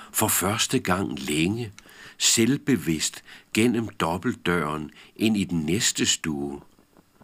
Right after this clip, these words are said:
Der er møbleret med antikke møbler, malede træmøbler med stofsæder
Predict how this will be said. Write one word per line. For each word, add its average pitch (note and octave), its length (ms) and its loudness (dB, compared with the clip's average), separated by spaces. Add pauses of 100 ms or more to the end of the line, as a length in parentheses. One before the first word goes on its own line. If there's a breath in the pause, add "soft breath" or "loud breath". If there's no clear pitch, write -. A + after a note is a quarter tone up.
(380 soft breath)
Der C#2 60 -2
er C2+ 100 0
møbleret D#2 640 0
med E2+ 100 0
antikke - 580 0
møbler, F2 540 0 (520 loud breath)
malede F2+ 640 0
træmøbler F#2+ 880 -2 (320 loud breath)
med E2 100 0
stofsæder F#2+ 960 0